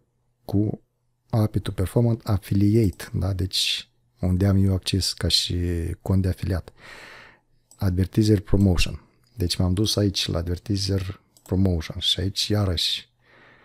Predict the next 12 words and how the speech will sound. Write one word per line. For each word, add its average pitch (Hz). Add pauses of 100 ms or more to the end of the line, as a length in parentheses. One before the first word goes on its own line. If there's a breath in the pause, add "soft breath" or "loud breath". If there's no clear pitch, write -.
(1600 soft breath)
nu 98
e 95
chiar 92
ceea 98
ce-mi 92
trebuie 95
mie, 85
sunt -
promoțiile 92
de 82
la 85
advertiseri. 82